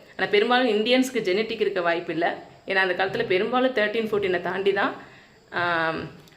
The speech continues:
நம்ம வந்து பெ-, பூ பெய்தல் நடந்திருக்கு. இப்ப நான் ஒன்பது வயசு, பத்து வயசு குழந்தைங்க, ஆ, பூ பெய்தறதுக்கு மெயின் ரீசன் வந்து நியூட்ரிஷனல் ஃபேக்டரா தான் இருக்க முடியும்.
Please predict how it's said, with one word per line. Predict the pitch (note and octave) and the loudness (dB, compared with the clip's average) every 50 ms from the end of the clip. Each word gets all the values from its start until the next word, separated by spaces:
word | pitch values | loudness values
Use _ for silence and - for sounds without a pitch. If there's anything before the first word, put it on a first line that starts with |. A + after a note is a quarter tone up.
| - _ - - _ | -20 _ -20 -20 _
நம்ம | - F#3 F3+ F3+ F3 | -4 -2 0 0 0
வந்து | F3 F3+ F#3 | 0 0 -2
பெ-, | F3+ F3+ F3 F3 E3+ | -2 0 2 0 2
பூ | E3+ G3+ G#3 | 2 0 0
பெய்தல் | G3+ F#3 F3+ F3+ F3+ F3+ | 2 2 0 0 0 0
நடந்திருக்கு. | E3+ E3+ G3 E3+ F3+ F3+ F3 - - F#3 - - - - - - - - _ - | 0 -2 -2 -2 -2 -4 -4 -2 -2 -4 -4 -4 -10 -16 -20 -20 -20 -20 _ -8
இப்ப | - F#3 - F#3 G3 F#3+ F#3+ F#3+ | -8 -6 0 2 4 6 6 4
நான் | F#3 F#3 F3+ F3+ E3 E3+ | 4 4 4 4 2 2
ஒன்பது | - F3+ F#3 F#3+ G#3 G#3+ | 0 0 0 4 4 6
வயசு, | G#3+ A#3 C4 C#4+ B3 | 6 6 4 2 0
பத்து | A#3+ G#3+ G#3 G#3+ G#3 | -2 0 0 2 2
வயசு | G#3 G#3+ A#3+ A#3 B3 A3+ | 2 2 2 0 -2 -2
குழந்தைங்க, | A3+ G3+ G3+ G3+ G#3 G#3 G3+ G#3 G#3+ A3 G#3 G3+ - - - - - - | 0 0 2 2 2 2 4 4 4 2 2 0 -4 -12 -16 -18 -6 -2
ஆ, | F3 F3 F3 | 0 0 0
பூ | F3 G3+ G#3 G3+ | 2 0 2 2
பெய்தறதுக்கு | G#3+ G3+ G3 F#3+ G3 F#3+ G3+ G#3 B3 | 2 2 2 0 -2 -4 -2 -2 -2
மெயின் | G#3 F3+ F#3 F#3+ A3 B3 C4+ C#4 B3 | 0 0 2 2 2 4 4 2 2
ரீசன் | A#3 A3+ A3+ - A#3+ | 0 -2 -2 -2 -2
வந்து | A3+ G#3+ G#3+ G#3+ | 0 0 0 0
நியூட்ரிஷனல் | G#3 F#3+ F#3 F3+ F#3+ F#3+ F#3+ G3+ F#3 F3 | 0 0 0 0 -2 -4 -2 -2 -4 -4
ஃபேக்டரா | - E3+ D#3+ - - E3 | -2 -4 -4 -4 -6 -6
தான் | E3+ F3 | -6 -2
இருக்க | F3 F3 F3 - E3+ | -2 -2 -4 -4 -8
முடியும். | F3 F3 F3 F3 A3+ C4 | -6 -4 -4 -4 -4 -6